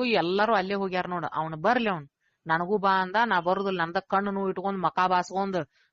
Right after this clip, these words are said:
ಕರಿ ಮಸರಿ ಮಾಡ್ಕೊಂಡ್ ಎರಡ್ ದಿವ್ಸ ನಿದ್ದಿಲ್ಲ, ಕಣ್ಣು ಬಾತತಿ, ಮಕಾ ಬಾತತಿ, ಬಾಸ್ಕೊಂಡ್ ಬರ್ಲೇನ್ ಹೋಗ್ ನೀನ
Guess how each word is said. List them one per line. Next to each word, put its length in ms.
ಕರಿ 160
ಮಸರಿ 280
ಮಾಡ್ಕೊಂಡ್ 380
ಎರಡ್ 220
ದಿವ್ಸ 240
ನಿದ್ದಿಲ್ಲ, 500
ಕಣ್ಣು 280
ಬಾತತಿ, 400
ಮಕಾ 280
ಬಾತತಿ, 360
ಬಾಸ್ಕೊಂಡ್ 440
ಬರ್ಲೇನ್ 320
ಹೋಗ್ 220
ನೀನ 180